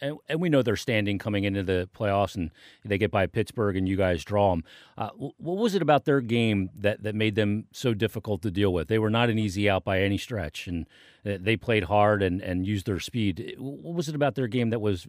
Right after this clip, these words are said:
uh, perhaps the, uh, the most pressing detail to make sure that you limited?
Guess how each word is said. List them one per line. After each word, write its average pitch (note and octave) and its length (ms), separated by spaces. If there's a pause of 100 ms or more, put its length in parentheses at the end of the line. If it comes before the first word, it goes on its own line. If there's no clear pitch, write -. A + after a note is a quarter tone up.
(120)
uh, G2+ 120 (640)
perhaps A#2+ 300
the, G#2+ 180 (380)
uh, A#2+ 120
the G#2+ 140
most G#2+ 240
pressing A2 360
detail G2+ 420
to G2+ 100
make G2 160
sure G#2 180
that F#2 160
you F#2 140
limited? E2+ 340